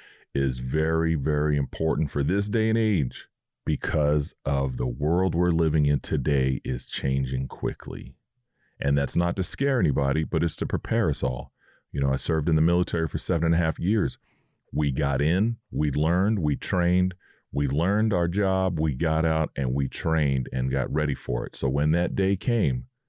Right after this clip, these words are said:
we were ready. We need to be ready, because no one knows the day when the Lord will return. But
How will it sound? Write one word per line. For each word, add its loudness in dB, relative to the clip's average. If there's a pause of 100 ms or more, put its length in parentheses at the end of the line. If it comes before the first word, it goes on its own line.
(460)
we 0
were 2
ready. -4 (880)
We 2
need 2
to -2
be -8
ready, -14 (760)
because -2
no 4
one 2
knows 2
the 0
day 2
when 2
the 2
Lord 2
will 2
return. -2
But 0